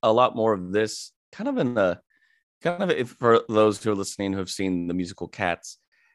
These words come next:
it felt like there was songs just to kind of pinpoint certain characters, but none of it flowed as a story. It was like, "Oh, here's a song for the strong sister. Here's a song for the beautiful sister.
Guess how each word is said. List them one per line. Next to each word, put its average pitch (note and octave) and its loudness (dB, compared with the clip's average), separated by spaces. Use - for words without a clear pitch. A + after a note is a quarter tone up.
it - 2
felt B3+ 0
like D4+ 0
there D#3 4
was A#2 0
songs A#2+ 2
just A#2+ -10
to A2+ -10
kind A2+ 0
of F#2 -2
pinpoint A#2+ -2
certain G#2 0
characters, A2+ -2
but G#2+ 0
none G#2+ 2
of C3+ 0
it B2 0
flowed G#2 2
as F2+ 0
a F2+ -12
story. B1+ -4
It - -4
was G2+ -2
like, G2+ 2
"Oh, C3+ 4
here's D3 2
a C3 -2
song A#2+ 2
for A2+ 0
the A2 -4
strong C#3+ 0
sister. - -10
Here's F#3+ 2
a F3+ 0
song C3+ 4
for B2+ 0
the A#2 0
beautiful G2 -6
sister. - -10